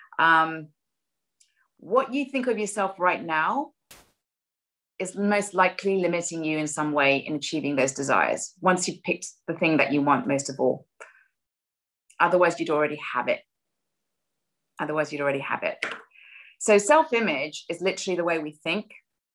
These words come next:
the way that we feel about ourselves. The way we think and feel impacts our behaviors, what we do. And what impacts our behaviors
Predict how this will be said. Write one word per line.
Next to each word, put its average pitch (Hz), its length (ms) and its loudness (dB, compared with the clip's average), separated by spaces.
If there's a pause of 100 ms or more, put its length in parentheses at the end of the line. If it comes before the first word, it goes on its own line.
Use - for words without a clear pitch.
(280)
the 156 60 -12
way 165 180 2
that 143 160 -4
we 151 80 -6
feel 160 760 2
about 165 300 4
ourselves. - 720 -4 (480)
The 175 40 -2
way 185 120 8
we 175 120 4
think 190 280 -2
and 175 180 -10
feel 180 240 6
impacts - 540 -4
our 156 100 0
behaviors, 143 720 -6 (720)
what - 220 2
we 160 80 -2
do. 135 260 0 (1800)
And 170 140 0
what - 160 2
impacts 175 400 -2
our - 40 0
behaviors 190 720 2